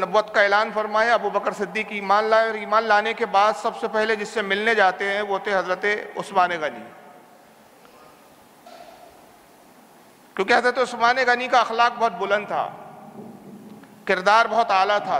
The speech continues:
ज़माने जहालत में भी कभी शराब को छुआ नहीं था, बदनिगाही तक नहीं करते थे, बल्कि शर्म हया का ये आलम था कि ज़माने जहालत में भी निगाह नीचे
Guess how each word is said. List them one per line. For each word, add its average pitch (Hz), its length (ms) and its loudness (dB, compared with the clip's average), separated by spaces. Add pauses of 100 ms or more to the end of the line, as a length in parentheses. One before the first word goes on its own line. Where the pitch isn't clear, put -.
(100)
ज़माने 202 380 2
जहालत 190 440 2
में 214 100 -4
भी 214 80 -8
कभी 196 200 -6
शराब 190 400 2
को 220 100 -6
छुआ 196 300 -2
नहीं 165 200 -8
था, 107 180 -8 (2000)
बदनिगाही 202 580 0
तक - 180 -4
नहीं 214 180 -6
करते 196 320 -6
थे, 214 160 -4
बल्कि 196 260 -4
शर्म 214 200 0
हया 208 260 4
का 208 120 -2
ये 208 160 -2
आलम 196 320 2
था 214 280 0
कि 214 280 -4
ज़माने 196 480 0
जहालत 196 420 2
में 220 100 -8
भी 214 100 -6
निगाह 190 460 0
नीचे 214 360 -6